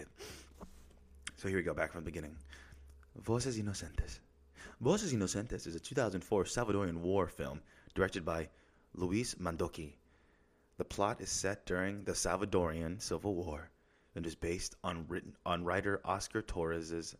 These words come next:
childhood. Yeah, man. Oscar Torres is based off his childhood. God damn.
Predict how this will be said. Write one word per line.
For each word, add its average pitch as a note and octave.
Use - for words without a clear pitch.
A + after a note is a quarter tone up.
childhood. -
Yeah, G3+
man. D#3+
Oscar D3+
Torres C#3
is A2
based C#3+
off C3+
his A#2+
childhood. C3+
God C3
damn. C3+